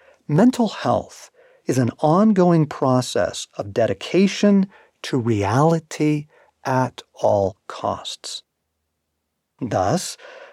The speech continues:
the startling, disruptive, and sometimes brutal honesty of Jesus. The world is stone drunk and raging at Jesus because he's trying to keep us from taking the car.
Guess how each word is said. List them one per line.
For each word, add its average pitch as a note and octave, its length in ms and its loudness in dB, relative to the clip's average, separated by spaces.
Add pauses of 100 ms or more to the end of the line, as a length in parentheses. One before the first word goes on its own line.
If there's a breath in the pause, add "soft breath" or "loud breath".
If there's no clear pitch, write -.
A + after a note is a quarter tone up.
(100)
the C#3+ 80 -2
startling, C3 680 2
disruptive, D#3+ 640 0
and E3 140 -2
sometimes D#3 800 2
brutal B2 640 2
honesty C3 640 0 (100)
of D3 140 -4
Jesus. - 640 -8 (540 soft breath)
The D3 60 -2
world F#3 580 6
is C#3+ 160 -2
stone F3 640 2
drunk B2+ 560 0 (320 soft breath)
and C3+ 360 2
raging F#3+ 540 6
at A#2+ 100 0
Jesus C#3+ 580 2
because E3 260 0
he's F3+ 160 2
trying G3 260 4
to E3+ 60 0
keep A#3+ 340 2
us C#3+ 160 2
from F3+ 220 -2
taking F3+ 440 2
the F#3+ 80 4
car. A3+ 580 0